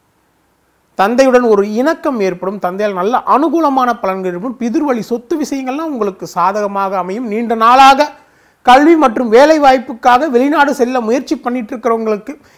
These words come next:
இந்த காலகட்டத்தில் வெளிநாடு செல்வதற்கான வாய்ப்புகள் மிக, மிக அதிகமாக இருக்கு. இந்த குரு பெயர்ச்சி உங்கள் வாழ்வில் மறக்க முடியாத ஒரு நன்மையை ஏற்படுத்தி தரும் என்று சொன்னால் அது மிகை ஆகாது.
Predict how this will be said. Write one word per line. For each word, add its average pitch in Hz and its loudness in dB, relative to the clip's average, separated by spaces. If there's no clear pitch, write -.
இந்த 208 0
காலகட்டத்தில் 254 4
வெளிநாடு 247 0
செல்வதற்கான 196 -6
வாய்ப்புகள் 247 0
மிக, 202 -8
மிக 202 -12
அதிகமாக 127 -20
இருக்கு. - -20
இந்த 240 0
குரு 175 -2
பெயர்ச்சி 240 -8
உங்கள் 170 -8
வாழ்வில் 233 2
மறக்க 269 0
முடியாத 262 0
ஒரு 185 -2
நன்மையை 233 -4
ஏற்படுத்தி 175 -12
தரும் 202 -8
என்று 160 -14
சொன்னால் 226 -12
அது 139 -18
மிகை 170 -16
ஆகாது. 143 -14